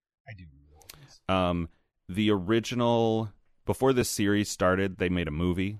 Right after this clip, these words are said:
Speaker 2: It was a Christmas movie. And the actress who is the other woman in Breakfast at Tiffany's
Speaker 1: Yeah.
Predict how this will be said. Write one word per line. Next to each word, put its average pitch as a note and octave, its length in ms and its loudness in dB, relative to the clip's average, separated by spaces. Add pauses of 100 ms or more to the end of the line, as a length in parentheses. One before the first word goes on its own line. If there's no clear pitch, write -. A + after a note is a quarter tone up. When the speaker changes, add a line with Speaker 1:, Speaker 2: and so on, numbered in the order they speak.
Speaker 2:
It - 40 -20
was - 80 -12
a E2+ 60 -8
Christmas - 400 -4
movie. G2 380 -2 (1000)
And F#2 460 0 (300)
the F#2 200 -4
actress G#2 500 2
who G2 200 -2
is F2+ 140 0
the E2+ 160 -8
other F2+ 260 0
woman F#2+ 500 -2 (280)
in E2+ 300 -4
Breakfast F2 360 -6
at D#2+ 80 -16
Tiffany's F#2+ 420 -6
Speaker 1:
Yeah. C3+ 200 0